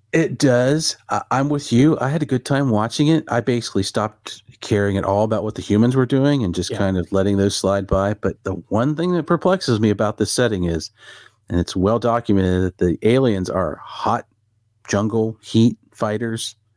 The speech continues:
Speaker 2: Mm-hmm.
Speaker 1: and they take this movie to Antarctica, which I get
Speaker 2: Yeah.
Speaker 1: it. They were looking for an alien landscape, but it's like, out of all the trivia and all the things <laughs> they looked up for this movie,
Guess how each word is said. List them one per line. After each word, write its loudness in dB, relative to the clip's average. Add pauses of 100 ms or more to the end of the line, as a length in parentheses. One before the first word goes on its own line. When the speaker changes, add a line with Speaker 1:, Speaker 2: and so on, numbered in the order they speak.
(240)
Speaker 2:
Mm-hmm. -4
Speaker 1:
and 2
they 2
take -4
this -4
movie 0
to -4
Antarctica, -6 (260)
which -4
I 0
get 2
Speaker 2:
Yeah. 0
Speaker 1:
it. -4
They 2
were 2
looking 0
for 0
an 0
alien 2
landscape, 0
but 2
it's -2
like, 0
out -2
of -6 (120)
all 2
the -4
trivia -2 (400)
and 0 (100)
all 2
the 2
things 0
<laughs> -
they -2
looked -2
up -2
for 0
this 0
movie, 2